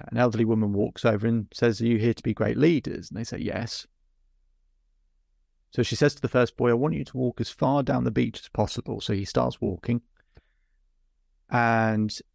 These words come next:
about two miles in, does pretty well. He says to her, he's tired. He says, "Why are we doing this? You know, what, what's the point of this?" And she goes, "No, no, no, keep walking." And he says, "But you haven't told me why we're doing this. What's the point of doing this?" She said, "Keep walking."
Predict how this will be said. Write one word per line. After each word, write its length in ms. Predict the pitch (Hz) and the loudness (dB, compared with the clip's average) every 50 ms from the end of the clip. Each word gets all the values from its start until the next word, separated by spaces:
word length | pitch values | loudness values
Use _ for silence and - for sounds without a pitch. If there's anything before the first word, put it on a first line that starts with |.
| _ _ | _ _
about 280 | - 120 117 117 - - | 0 0 0 0 -2 -2
two 180 | - 202 190 | -2 0 2
miles 240 | 165 135 127 120 107 | 4 4 4 4 2
in, 120 | 143 160 170 | 2 0 0
does 120 | 156 - | -2 -4
pretty 200 | - - 120 113 | -2 -2 0 0
well. 340 | 107 107 113 131 147 151 151 - - _ | 2 2 0 0 -2 -4 -8 -14 -20 _
He 140 | - 87 120 | -14 -12 -12
says 280 | - - 123 120 - - | -6 -4 -4 -4 -4 -2
to 120 | - 123 107 | -2 0 0
her, 240 | 107 107 107 110 | 2 2 2 2
he's 180 | 110 107 - - | 0 0 -4 -6
tired. 360 | - - 120 110 107 104 101 | -2 0 0 2 2 2 0
He 60 | 104 | 0
says, 220 | 98 - 120 117 - | -2 -2 -4 -6 -6
"Why 360 | 123 120 123 127 139 143 151 | -6 -4 -2 0 2 2 2
are 20 | |
we 100 | 151 143 | 2 2
doing 320 | 120 120 123 110 101 95 90 | 2 2 2 0 0 0 -2
this? 520 | 92 92 95 90 - - - - - - - | 0 -2 -2 -2 -4 -8 -12 -12 -12 -10 -8
You 60 | 117 | -6
know, 200 | 107 101 101 101 | -4 -4 -2 -2
what, 240 | 104 120 - - - | 0 0 -2 -2 -2
what's 280 | 113 123 123 117 - | -2 -2 -4 -2 -4
the 100 | - 123 | -4 -4
point 320 | - - 117 110 101 - - | -2 -2 -2 -2 -2 -2 -6
of 120 | - - | -6 -8
this?" 260 | - - 120 - - | -8 -10 -10 -8 -8
And 100 | 127 117 | -8 -6
she 140 | - - 131 | -6 -4 0
goes, 240 | 139 135 135 - - | 0 0 0 0 0
"No, 80 | 185 185 | 0 2
no, 60 | 180 | 2
no, 140 | 160 156 147 | 2 0 -2
keep 200 | - - 180 180 | -2 -2 -2 0
walking." 420 | 156 151 143 139 - - - - | 2 2 2 0 0 -4 -8 -10
And 180 | - - 139 - - | -10 -10 -12 -6 -4
he 120 | 135 127 | -2 0
says, 160 | - 147 135 | 0 0 -2
"But 180 | - - - - _ _ _ _ _ _ | 0 -2 -4 -4 _ _ _ _ _ _
you 80 | 123 131 | 0 2
haven't 160 | 143 143 123 | 2 2 2
told 160 | - 143 127 | 0 0 0
me 80 | 131 123 | 0 0
why 320 | 117 120 131 131 143 147 | 0 0 0 0 2 2
we're 120 | 131 120 113 | 2 2 0
doing 300 | - 123 120 113 104 95 | 0 0 0 0 -2 -4
this. 140 | 92 - | -4 -6
What's 160 | - 110 - - | -6 -8 -6 -6
the 80 | 117 | -8
point 320 | - - 131 123 104 - - | -2 2 2 2 2 0 -4
of 100 | 101 107 | -4 0
doing 280 | - 123 113 107 117 | 0 0 0 0 -4
this?" 320 | 107 - 90 113 - - - _ _ _ _ _ _ _ _ | -4 -6 -8 -10 -14 -16 -20 _ _ _ _ _ _ _ _
She 100 | _ - | _ -4
said, 200 | 120 - 131 123 | 0 0 0 0
"Keep 180 | - - 127 117 | 0 0 -2 0
walking." 540 | 135 151 185 202 - - - - - 135 | 2 2 0 0 0 -4 -4 -4 -4 -8